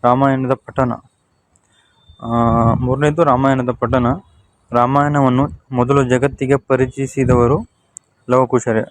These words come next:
ಅವರು ರಾಮನ ಸಭೆಯಲ್ಲಿ ರಾಮಾಯಣವನ್ನು ಪಠಿಸಿದರು. ಆ ಸಂದರ್ಭದಲ್ಲಿ ರಾಮನು ತಾನೇ ತನ್ನ ಜೀವನವನ್ನು ಕೇಳಿ ವಿಸ್ಮಿತನಾದನೆಂದು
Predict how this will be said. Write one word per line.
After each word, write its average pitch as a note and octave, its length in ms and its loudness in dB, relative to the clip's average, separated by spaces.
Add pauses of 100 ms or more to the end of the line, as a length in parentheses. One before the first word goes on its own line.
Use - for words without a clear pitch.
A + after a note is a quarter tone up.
ಅವರು C3 240 4
ರಾಮನ C3+ 400 2
ಸಭೆಯಲ್ಲಿ B2 720 0 (420)
ರಾಮಾಯಣವನ್ನು C#3 720 2
ಪಠಿಸಿದರು. B2+ 600 -6 (260)
ಆ C3+ 80 0
ಸಂದರ್ಭದಲ್ಲಿ B2+ 680 0
ರಾಮನು B2+ 480 -2
ತಾನೇ B2+ 380 0
ತನ್ನ B2+ 300 -4
ಜೀವನವನ್ನು C3 600 0 (480)
ಕೇಳಿ C3 280 2 (440)
ವಿಸ್ಮಿತನಾದನೆಂದು C3 1080 0